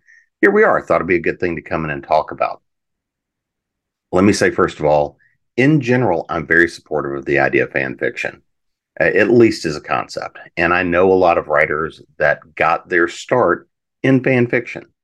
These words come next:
Uh, they started create-, you know, creating things, telling stories that they hadn't seen, maybe to reflect themselves, um, maybe to reflect, uh, stories, things going on in their lives.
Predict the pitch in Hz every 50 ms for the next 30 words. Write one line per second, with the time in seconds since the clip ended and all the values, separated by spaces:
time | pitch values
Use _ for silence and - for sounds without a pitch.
0 | _ _ _ _ _ _ - - 73 71 71 - 80 80 - - - 80 78 76
1 | - - - 87 82 76 76 85 76 73 69 - - - 80 78 80 78 78 -
2 | 82 78 78 71 - - - - - 85 87 82 80 76 - - - 92 87 85
3 | 82 78 71 - - - - - 73 73 71 78 76 73 - - - - - -
4 | - 78 73 73 73 73 71 71 71 71 69 69 73 69 67 67 65 - - 69
5 | 67 - - 69 65 64 - - - 90 85 87 87 82 80 80 - - _ _
6 | _ _ _ _ _ _ _ _ - 71 69 69 69 69 71 69 - _ 71 71
7 | 78 76 71 73 69 71 69 69 67 - - - 73 71 69 - - - - -
8 | 73 - _ - 71 73 67 67 69 - - - 78 78 73 71 67 - - 76
9 | 71 - - - - - 73 71 67 69 71 65 64 67 65 67 69 71 78 82
10 | 80 80 78 78 78 - -